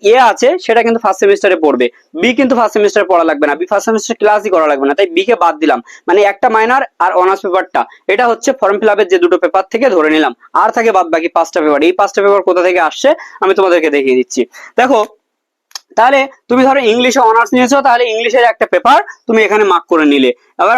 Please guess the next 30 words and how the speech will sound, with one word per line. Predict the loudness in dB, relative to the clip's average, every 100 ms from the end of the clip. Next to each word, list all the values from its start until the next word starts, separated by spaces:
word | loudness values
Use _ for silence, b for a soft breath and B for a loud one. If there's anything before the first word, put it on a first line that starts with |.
| 0
মাইনরের | 0 2 2 2 0
একটা, | 0 -2 0
উম, | 0 0 0
এআরবি | 2 2 0 0
বলেছিলাম, | 2 2 2 2 2 0
তো | -2 0
মাইনরের | 2 2 2 0
এ | 0
পেপারটা | -2 -2 -4 -4
ফার্স্ট | -2 0
সেমিস্টারের | 0 0 0 0
জন্য | 0 -2
থাকছে, | -2 -2 -2 B B -2
এ |
গেল | 0 2 2
দুটো | 0 0
পেপার। | 0 0
এই | 0 0
দুটো | 0 0
পেপার | -2 -2 0
তুমি | 2 2
already | 0 0 0 B B
সিলেক্ট | -2 0 2
করে | 2 2
নিয়েছো, | 2 0 0 0
বোঝা | 0 0
গেল? | -2 -6 b b b 0
তারপরে | 2 2 0 2 0 0 -4
একটা | -2 -2 -2
পেপার | 0